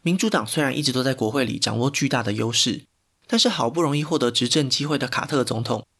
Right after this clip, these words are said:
也因为个人的政治信念以及失败的国际经验而失去人民的信任。一九七零年代的困境持续了整整十年，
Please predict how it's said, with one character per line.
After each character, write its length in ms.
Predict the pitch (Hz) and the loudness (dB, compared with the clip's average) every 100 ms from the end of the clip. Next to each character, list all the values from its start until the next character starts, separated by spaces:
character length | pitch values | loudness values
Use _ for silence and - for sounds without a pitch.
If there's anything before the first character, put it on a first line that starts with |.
| _ | _
也 120 | 143 | 0
因 140 | 139 208 | 2 4
为 120 | 220 | 2
个 180 | 214 190 | 4 2
人 120 | 131 | 2
的 100 | 135 | 2
政 160 | 170 147 | 2 2
治 160 | 151 | 2
信 220 | 143 139 | 2 2
念 260 | 135 110 - - | 0 0 -4 -6
以 100 | 117 | 0
及 200 | 127 135 | 2 4
失 260 | - 165 | 2 2
败 180 | 165 151 | 0 0
的 100 | 135 | 0
国 200 | 113 117 | 0 0
际 160 | - 139 | 0 0
经 220 | 123 127 | 0 -2
验 140 | 120 | -2
而 140 | 113 123 | -2 0
失 180 | - | 2
去 140 | 151 143 | 2 0
人 160 | 110 | 0
民 160 | 110 110 | -2 -2
的 80 | 120 | 0
信 260 | - 120 | 0 -2
任。 240 | 110 117 - _ _ _ _ _ _ | -2 -4 -6 _ _ _ _ _ _
一 120 | - 135 | -4 0
九 160 | 117 | 0
七 200 | 101 - | 0 0
零 160 | 127 113 | 0 0
年 120 | 110 | -2
代 120 | 120 | -2
的 120 | 127 113 | -2 -2
困 240 | 135 113 | -2 -2
境 240 | 117 110 - | -2 -4 -4
持 200 | - 120 | -2 2
续 160 | 151 | 2
了 100 | 120 | 0
整 220 | 113 110 | 0 -2
整 160 | 127 110 | -2 0
十 320 | - - 110 | 2 2 0
年， 340 | 120 113 78 | -2 -4 -4